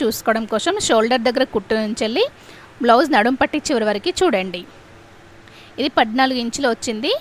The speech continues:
పైన షోల్డర్ దగ్గర ఖర్చు కలుపుకొని పద్నాలుగున్నర ఇంచులు మనం బ్లౌజ్ యొక్క పొడవుని మార్క్ చేసుకోవాలి. ఇక్కడైతే నేను నడుం కొలత తీసుకోవట్లేదు, చెస్ట్ కొలత తీసుకున్నాం కాబట్టి పద్దెనిమిదిన్నర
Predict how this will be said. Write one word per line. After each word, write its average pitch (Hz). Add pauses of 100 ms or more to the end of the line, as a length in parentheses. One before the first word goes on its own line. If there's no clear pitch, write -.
(360)
పైన 269 (100)
షోల్డర్ 254
దగ్గర 262
ఖర్చు 254 (100)
కలుపుకొని 233 (140)
పద్నాలుగున్నర 226 (120)
ఇంచులు 226 (120)
మనం 247 (460)
బ్లౌజ్ 233
యొక్క 254 (100)
పొడవుని 208 (120)
మార్క్ 269
చేసుకోవాలి. 190 (500)
ఇక్కడైతే 233
నేను 277
నడుం 233
కొలత 269 (100)
తీసుకోవట్లేదు, 214 (120)
చెస్ట్ -
కొలత 214 (100)
తీసుకున్నాం 202 (120)
కాబట్టి 185 (1600)
పద్దెనిమిదిన్నర 285